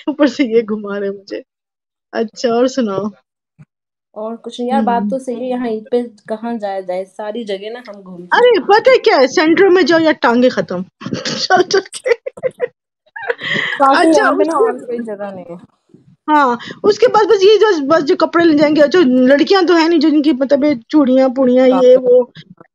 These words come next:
Speaker 1: हाँ, वो तो ये चीज scene है नहीं। अच्छा, बस,
Speaker 2: नहीं।
Speaker 1: उम, ऊपर से मैं एक ज़ईफ औरत, बुढ़ी कुसट। <laughs>
Speaker 2: ये वो कौन है भाई?
Speaker 1: मैं।
Speaker 2: कौन है ये ज़ईफ औरत?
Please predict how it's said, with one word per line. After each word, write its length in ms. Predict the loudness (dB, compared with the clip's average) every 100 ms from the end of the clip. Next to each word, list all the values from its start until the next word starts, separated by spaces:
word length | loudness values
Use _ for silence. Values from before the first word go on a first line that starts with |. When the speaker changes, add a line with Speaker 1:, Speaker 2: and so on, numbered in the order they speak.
| _ -2
Speaker 1:
हाँ, 480 | 2 2 2 2 2
वो 240 | 4 4
तो 540 | 4 4 4 4 2 2
ये 180 | 2 2
चीज 300 | 4 2 4
scene 220 | 4 4
है 240 | 4 2
नहीं। 220 | 2 2 0 -6 -20 -8
अच्छा, 320 | -4 -2 0 2
बस, 360 | 2 0 0
Speaker 2:
नहीं। 100 | 2
Speaker 1:
उम, 460 | 4 4 0 -2 -4
ऊपर 220 | 0 2
से 100 | 2
मैं 240 | 2 2
एक 100 | 0
ज़ईफ 320 | 2 2 4 4
औरत, 220 | 2 2 -4
बुढ़ी 360 | -4 -4 -4
कुसट। 460 | -4 -2 0 -2 -4 -16 _
<laughs> 60 | 0 2 2 2 0 -4 -8 _ _ -12 _ -12 -12 -20 -10 -4
Speaker 2:
ये 60 |
वो 180 | 2 2
कौन 220 | 2 -2
है 120 | -2 -4
भाई? 120 | -4 -4 -6 _ -8 -8 -12 _ _ -20 -20 -10 -2
Speaker 1:
मैं। 300 | 0 2 0
Speaker 2:
कौन 320 | 0 -4 -4
है 60 |
ये 280 | -4 -2 -2
ज़ईफ 240 | -4 -8 -10
औरत? 280 | -10 -14